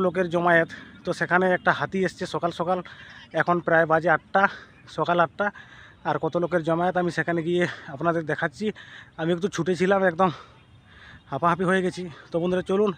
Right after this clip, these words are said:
একদম সামনে গিয়ে আপনাদের দেখাচ্ছি হাতিটা। একদম দেখুন ধান ক্ষেতের মাঠে,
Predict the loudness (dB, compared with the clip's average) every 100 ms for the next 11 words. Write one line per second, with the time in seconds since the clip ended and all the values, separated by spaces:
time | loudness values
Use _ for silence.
0 | -10 -20 -20 -8 -6 -2 -2 0 0 0
1 | 0 -2 0 0 0 0 0 0 -2 -6
2 | 0 0 0 -4 -14 -16 -16 -12 -4 -2
3 | 0 0 0 0 0 -2 -6 -14 -8 -4
4 | -2 -4 -4 -4 -4 -6